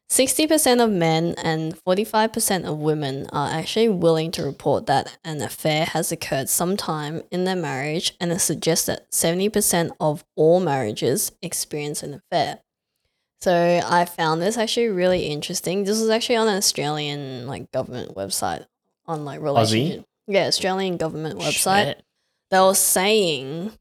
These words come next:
Speaker 1: that that's the study, and I was just surprised because that percentage is quite high. Like, seventy percent of all marriages experience an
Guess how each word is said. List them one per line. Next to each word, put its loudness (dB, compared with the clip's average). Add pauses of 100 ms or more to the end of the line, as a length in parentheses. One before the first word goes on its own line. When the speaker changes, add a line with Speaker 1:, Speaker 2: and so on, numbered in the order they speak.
(140)
Speaker 1:
that 0 (280)
that's 0
the 2
study, 2
and 2
I 6
was 4
just 4
surprised 4
because 0 (240)
that -6
percentage -2
is -4
quite -6
high. -2
Like, -4
seventy 2
percent 2
of -2
all 2
marriages -6
experience -10
an -14